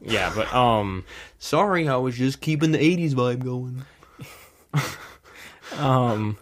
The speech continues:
Speaker 1: but yeah, it's, uh, it, it just feels, it, it adds so much to his character. And yeah, I, I, I definitely like Hopper a lot more after this season. I think
Speaker 2: Mm-hmm.
Speaker 1: I, at first I was like, "I like him," but he's, he's not, like, my favorite favorite, but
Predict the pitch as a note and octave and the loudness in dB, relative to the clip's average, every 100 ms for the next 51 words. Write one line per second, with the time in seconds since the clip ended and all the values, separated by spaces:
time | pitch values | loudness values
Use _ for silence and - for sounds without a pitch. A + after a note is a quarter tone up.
0 | _ _ _ - - A2 A#2+ A2+ A2+ A2 | _ _ _ -16 -8 0 4 4 4 2
1 | - - - _ _ _ _ _ - B2+ | -2 -10 -16 _ _ _ _ _ -4 0
2 | A#2 G#2 G2 F2+ A2+ - A#2+ B2 A#2+ - | 2 2 0 0 -2 -2 -6 -4 -6 -4
3 | A#2+ G#2+ G2+ F#2+ - - _ _ _ _ | 0 0 0 -4 -6 -10 _ _ _ _
4 | _ _ A#2 A2+ F#2 - A2 F2 A2 G#2+ | _ _ -6 -4 -4 -4 -6 -4 -4 -4
5 | - G#2 G2 F2 - F#2+ F2+ F#2 F2+ E2+ | -2 -2 -2 -4 -4 -6 -4 -4 -4 -4
6 | F2 F2 F#2+ - A2+ - - A#2+ - B2 | -8 -4 -2 -2 -4 -4 -8 -6 -2 -2
7 | A#2+ A2+ C3 A#2 A2 G2+ G2 F2+ D#2 F2+ | -2 -2 -2 0 -2 -2 -4 -4 -4 -4
8 | F2+ F2 E2+ - - - - - - - | -6 -8 -10 -10 -14 -14 -14 -12 -12 -14
9 | - - _ _ - B2+ B2 A#2+ A#2 A#2 | -18 -20 _ _ -2 0 0 0 -4 -6
10 | - _ _ _ _ - C3 B2 C3 C#3+ | -10 _ _ _ _ -2 0 2 2 2
11 | D3 C3+ C#3+ F3+ G#3+ G#3+ A3 G3 A2 F#2+ | 2 0 0 0 0 0 0 2 0 -2
12 | - G#2+ G#2 D#2 D#2 D#2 D#2 - A2 - | -10 -6 -6 -6 -8 -12 -12 -6 -6 -6
13 | - D#2+ - A2 - E2+ | -12 -12 -10 -12 -8 -8